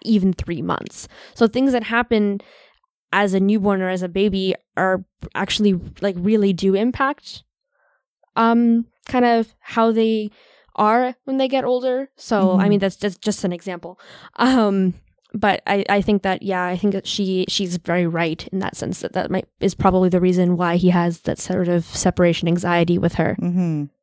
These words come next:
Speaker 2: Anyway, sorry, that, that was
Speaker 1: <laughs>
Speaker 2: just, uh, what were we speaking about? Right. So we were talking about, you know, what your thoughts are on the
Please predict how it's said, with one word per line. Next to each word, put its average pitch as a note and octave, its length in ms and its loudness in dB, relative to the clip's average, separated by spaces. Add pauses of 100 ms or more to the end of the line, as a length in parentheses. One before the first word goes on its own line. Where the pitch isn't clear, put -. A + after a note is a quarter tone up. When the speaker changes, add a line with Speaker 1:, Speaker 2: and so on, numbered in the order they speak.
(140)
Speaker 2:
Anyway, D#3 280 0
sorry, D3+ 240 2
that, F3+ 420 2
that - 120 2
was C4+ 180 0
Speaker 1:
<laughs> G3+ 100 2
Speaker 2:
just, - 260 -2 (100)
uh, E3+ 440 2
what A#3 280 -2
were G#3+ 80 2
we G3 100 2
speaking D#3 300 -2
about? D3+ 200 2
Right. G#3 240 0 (120)
So F3+ 340 2
we F3 180 2
were F3+ 80 4
talking F3+ 360 0
about, E3+ 300 2
you E3 80 -4
know, D#3+ 120 0
what D#3+ 180 0
your D3+ 120 -2
thoughts D3+ 300 -4
are C#3+ 180 0
on C#3+ 120 0
the D3 260 -2